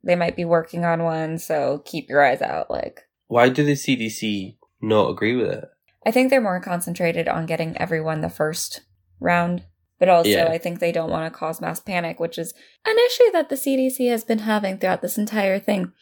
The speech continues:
Speaker 1: It's like, they, they will do things to try and stop people from panicking, but I'm like, honestly, people are more responsible if they have all the information. If you just gave
Speaker 2: Yeah.
Speaker 1: everyone all the fucking information, people, like, we would've, like, with masks,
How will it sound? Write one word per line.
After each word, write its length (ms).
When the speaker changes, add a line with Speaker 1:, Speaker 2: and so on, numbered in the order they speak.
Speaker 1:
It's 140
like, 320
they, 160
they 140
will 120
do 160
things 320
to 80
try 260
and 240
stop 380
people 300
from 180
panicking, 600
but 100
I'm 80
like, 320
honestly, 420
people 280
are 100
more 200
responsible 600
if 120
they 100
have 220
all 140
the 100
information. 720
If 140
you 60
just 240
gave 160
Speaker 2:
Yeah. 80
Speaker 1:
everyone 320
all 160
the 120
fucking 360
information, 640
people, 400
like, 140
we 100
would've, 320
like, 140
with 160
masks, 560